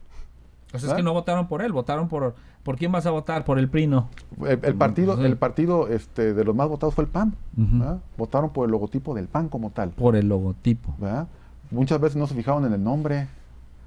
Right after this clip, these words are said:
Speaker 2: Ah, tampoco, digo, no la creamos que somos unas estrellas, ¿no? Que votaron por nosotros
Speaker 1: Pues
Speaker 2: porque
Speaker 1: ese es un ejercicio moral muy sano de tu parte, comprender en la mayoría de los sentidos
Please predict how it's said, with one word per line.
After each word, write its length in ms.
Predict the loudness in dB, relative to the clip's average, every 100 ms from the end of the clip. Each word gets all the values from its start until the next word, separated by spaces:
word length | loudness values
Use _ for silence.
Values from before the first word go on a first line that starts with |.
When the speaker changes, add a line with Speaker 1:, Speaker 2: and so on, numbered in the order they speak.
| -20 -20 -20 -20 -20 -20
Speaker 2:
Ah, 300 | -14 -12 -12 -14 -18 -12
tampoco, 380 | -8 -4 -2 0
digo, 160 | 0 0
no 60 | 0
la 140 | -2
creamos 440 | -2 0 0 -2 -4
que 100 | -4
somos 420 | -2 -2 -4 -6 -20 -8
unas 300 | -4 -4 -4
estrellas, 640 | -8 -4 0 2 2 -2 -2
¿no? 180 | -4
Que 80 | -2
votaron 360 | -2 -2 -2 -2
por 100 | -4
nosotros 400 | -2 -4 -4 -4
Speaker 1:
Pues 220 | 2 2
Speaker 2:
porque 140 | 2 2
Speaker 1:
ese 160 | 2
es 100 | 2
un 100 | 4
ejercicio 460 | 2 2 0 0 0
moral 320 | 0 0 0
muy 140 | 0 0
sano 260 | -2 -2
de 80 | -2
tu 140 | -4 0
parte, 320 | 0 0 -2
comprender 640 | -2 0 2 4 4 2
en 280 | 6 8 8
la 100 | 8
mayoría 540 | 8 6 6 6 6 4
de 60 |
los 120 | 4 2
sentidos 540 | 2 4 4 4 -2